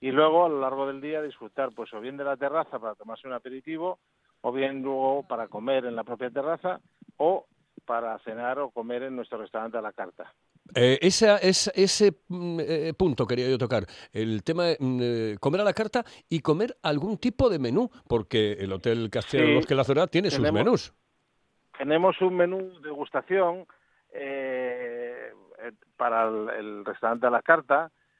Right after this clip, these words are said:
Speaker 1: eh, donde el, el chef, pues, plantea un menú sorpresa donde,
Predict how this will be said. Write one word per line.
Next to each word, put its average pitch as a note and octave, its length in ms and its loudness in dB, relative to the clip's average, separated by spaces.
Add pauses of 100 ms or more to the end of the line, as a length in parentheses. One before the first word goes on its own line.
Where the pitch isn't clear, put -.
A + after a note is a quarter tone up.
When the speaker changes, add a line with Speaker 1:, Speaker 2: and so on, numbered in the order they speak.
(120)
Speaker 1:
eh, A#2+ 180 -10
donde A#2 800 -6
el, A2 520 -14
el G2+ 640 -14
chef, C#3+ 280 6 (120)
pues, A2+ 220 -4
plantea B2+ 600 4
un B2+ 160 -2
menú B2+ 260 -6
sorpresa B2 480 -6
donde, A#2+ 460 -6